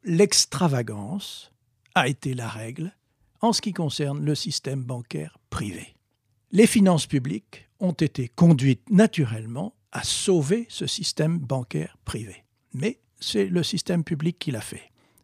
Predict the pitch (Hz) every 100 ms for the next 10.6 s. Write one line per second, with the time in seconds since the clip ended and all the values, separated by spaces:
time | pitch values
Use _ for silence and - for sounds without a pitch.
0 | - 196 277 233 196 147 120 113 - 143
1 | - 135 117 113 _ _ _ - 160 147
2 | 311 208 151 131 104 92 - _ _ -
3 | 147 135 - 131 120 - - 131 139 139
4 | 127 127 147 135 107 139 123 101 95 -
5 | - 117 - 127 143 120 110 104 151 180
6 | 254 165 127 131 147 147 131 98 - 92
7 | 110 147 151 - 101 139 131 - - -
8 | - 127 - 135 117 127 104 110 - 160
9 | 208 254 165 - - _ - 175 214 202
10 | 185 165 165 143 107 -